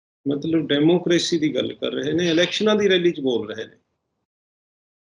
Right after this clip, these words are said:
ਇਹਦਾ ਮਤਲਬ ਇਹ ਹੈ ਕਿ ਲੋਕਤੰਤਰ 'ਤੇ ਨਾ ਤਾਂ ਖੁਦ ਵਿਸ਼ਵਾਸ ਹੈ ਤੇ ਨਾ ਉਹਨੂੰ ਉਹ ਲਾਗੂ ਕਰਨਾ ਚਾਹੁੰਦੇ ਨੇ। ਮਤਲਬ ਬਾਨਵੇਂ, ਕੇਜਰੀਵਾਲ ਸਾਹਿਬ ਨੇ ਜੋ ਵੀ ਗੱਲ ਕਹੀ, ਆਪਾਂ ਉਹਦੇ ਲੱਖ ਖਿਲਾਫ ਵੀ ਬੋਲਦੇ ਰਹਿੰਦੇ ਹਾਂ।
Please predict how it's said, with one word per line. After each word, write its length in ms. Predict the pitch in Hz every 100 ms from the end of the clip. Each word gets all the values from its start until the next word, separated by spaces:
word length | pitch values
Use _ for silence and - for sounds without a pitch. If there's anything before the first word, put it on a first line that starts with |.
| -
ਇਹਦਾ 160 | 175
ਮਤਲਬ 380 | 196 190 175 170
ਇਹ 180 | 170 170
ਹੈ 220 | 127 131
ਕਿ 240 | 170 - 170
ਲੋਕਤੰਤਰ 680 | 139 143 147 - 135 135 147
'ਤੇ 180 | -
ਨਾ 140 | 147 123
ਤਾਂ 120 | 131
ਖੁਦ 200 | - 135
ਵਿਸ਼ਵਾਸ 560 | 143 135 135 131 127 139
ਹੈ 120 | 135 _ _ _ _ _ _ _ _ -
ਤੇ 100 | 170
ਨਾ 200 | 143 143
ਉਹਨੂੰ 640 | 165 185 190 185 190 170
ਉਹ 120 | 165
ਲਾਗੂ 280 | 190 165 139
ਕਰਨਾ 280 | 127 110 107
ਚਾਹੁੰਦੇ 320 | 87 - -
ਨੇ। 60 | _ _ _ _ _ _ -
ਮਤਲਬ 160 | 156 180
ਬਾਨਵੇਂ, 520 | 139 135 147 170 160
ਕੇਜਰੀਵਾਲ 680 | 147 - 139 123 147 147 151
ਸਾਹਿਬ 320 | 143 147 147
ਨੇ 60 | 170
ਜੋ 200 | 127 117
ਵੀ 160 | 135 151
ਗੱਲ 160 | 139
ਕਹੀ, 300 | 127 120 131
ਆਪਾਂ 260 | 127 - 143
ਉਹਦੇ 180 | 147 147
ਲੱਖ 360 | 139 - -
ਖਿਲਾਫ 300 | 139 139 143
ਵੀ 80 | 151
ਬੋਲਦੇ 340 | 135 127 117
ਰਹਿੰਦੇ 240 | 113 117
ਹਾਂ। 100 | 123